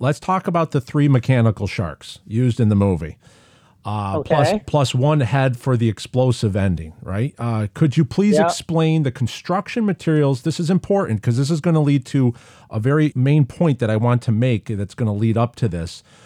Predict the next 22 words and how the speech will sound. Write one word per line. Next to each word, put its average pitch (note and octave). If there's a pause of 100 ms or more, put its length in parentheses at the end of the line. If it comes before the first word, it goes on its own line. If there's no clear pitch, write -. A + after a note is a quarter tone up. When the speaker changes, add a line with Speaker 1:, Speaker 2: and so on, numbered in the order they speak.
(240)
Speaker 1:
Uh, A#2+ (200)
the, C3+ (180)
could C3+
you C3
please G#3
explain D#3+
the A#2+
construction G3+
materials A2+
each D#3
shark B2+
was G#2
made G#2+
of? D#2 (460)
Speaker 2:
Well, F#3
what G3+
it F#3+
was, B3 (140)
was F3+
an F#3
articulated F3+
contraption C#3